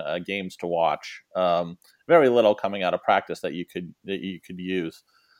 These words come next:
Sometimes the most important thing, uh, to look at in fantasy football is what I call the eye test. Like, well, how did it look? Um, and boy, I'll tell you what, Dalton Schultz su-,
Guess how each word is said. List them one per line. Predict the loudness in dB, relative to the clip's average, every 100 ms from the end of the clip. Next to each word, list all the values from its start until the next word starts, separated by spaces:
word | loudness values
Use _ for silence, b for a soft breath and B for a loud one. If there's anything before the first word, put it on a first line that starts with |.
| _
Sometimes | 0 4 2 2 0
the | 0
most | 2 2 2
important | -6 -2 -2 -2 -2
thing, | 0 0 -6 -6
uh, | -2 -2
to | -2
look | -2 -2 2
at | 4 4 2
in | -8
fantasy | -6 -6 -6 -6
football | -4 0 0
is | 0 0
what | 0
I | 0
call | 2 0
the | 2 2
eye | 4 2
test. | 2 -2 -2 -10 _ _ _ _ -6
Like, | -2
well, |
how | 4 4
did | 4
it | 0
look? | 0 2 2 -2 -20 _ _ -8
Um, | -2 0 0 -2 -8 _ _ b b
and | -4 4
boy, | 8
I'll | 8
tell | 8 2
you | 4
what, | 4 6
Dalton | 4 4 2 -6
Schultz | -8 0 2 2 -4
su-, | -6